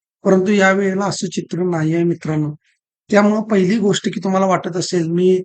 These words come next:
मला खूप सोपा पेपर गेलेला आहे,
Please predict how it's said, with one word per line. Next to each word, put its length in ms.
मला 300
खूप 220
सोपा 240
पेपर 320
गेलेला 320
आहे, 240